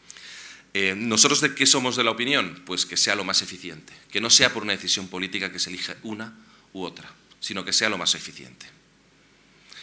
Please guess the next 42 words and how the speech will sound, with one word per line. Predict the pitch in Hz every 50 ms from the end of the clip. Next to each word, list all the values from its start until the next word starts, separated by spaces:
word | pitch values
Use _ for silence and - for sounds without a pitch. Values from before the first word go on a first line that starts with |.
| - - - - - - - - _ _ _ _ _ _ _ _ _ - - _
Eh, | - 98 95 92 90 90 92 90
sin | - 123 107
embargo, | 104 120 120 113 123 131 131 120
vemos | 110 110 113 117 120 -
cómo | - 113 104 104 110
hay | 110 113
una | 113 120 113
presión | 117 101 92 - - 123 120 120 131 139 - -
hacia | 101 - - 101
la | 95 92
eliminación | 95 95 95 87 - - 107 104
del | 107 98 92
carbón | 107 104 110 123 131 135 131
antes | 123 127 123 127 135 120
de | 117 120
que | 120 123 120
éste | 131 131 - - 131 131 -
no | 101 104 101
sea | - - 104 98
competitivo. | - 95 90 92 87 92 92 127 123 98 73 71 - - - - - - - - - _ _ _ _ - - - - - - - -
Nosotros | 98 98 - - 113 110 110
somos | - 120 117 107
de | 117
la | 113 110
opinión | 110 120 110 120 135 127
de | 117 -
que | 113
esto | 113 - 139
lo | 123 113
debe | 110 113 117
decidir | 117 107 110 117 123 131 131
la | 127 113
capacidad | - 104 101 101 95 - - 101 107 113 117 - - -
de | 107 104 110
competitividad | 98 101 98 104 92 98 92 107 104 104 117 131 131
que | 110 -
tiene | - 117 113 127 131
cada | 113 101 92
una | 98 101 98 98
de | 92
las | 90 - -
tecnologías. | 92 82 80 78 - - 67 - - - - - -